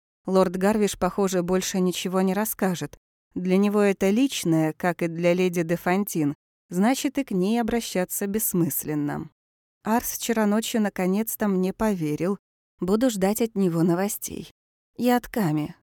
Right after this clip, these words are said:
На перемене между парами я бегала к обоим в кабинеты, но не застала ни того, ни другого. Опять пожалела, что в этом магическом мире не придумали никаких устройств дистанционной связи.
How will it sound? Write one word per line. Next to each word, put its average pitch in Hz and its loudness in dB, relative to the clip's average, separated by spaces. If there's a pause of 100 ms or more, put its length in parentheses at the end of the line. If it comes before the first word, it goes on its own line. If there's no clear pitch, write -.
(160)
На 170 0
перемене 190 2
между 170 0
парами 202 0
я 170 2
бегала 180 0
к - -6
обоим 185 0
в - -12
кабинеты, 185 0 (300)
но 220 2
не 240 4
застала 202 0
ни 185 2
того, 175 0
ни 233 2
другого. 196 0 (420)
Опять 240 0
пожалела, 254 2
что 226 -4
в - -2
этом 226 0
магическом 214 -2
мире 196 2
не 196 0
придумали 185 2
никаких 175 -2
устройств 220 0
дистанционной 202 0
связи. 151 -4